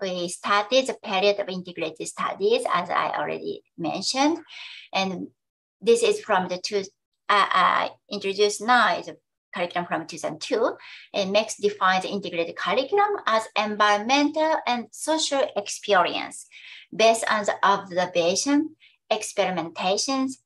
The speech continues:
research, problem solving, and real life learning. And the purpose of the integrated curriculum are stated as foster student ability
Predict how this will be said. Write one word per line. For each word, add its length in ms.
research, 720
problem 360
solving, 580
and 240
real 280
life 380
learning. 580
And 400
the 160
purpose 420
of 240
the 100
integrated 400
curriculum 600
are 460
stated 560
as 380
foster 340
student 420
ability 640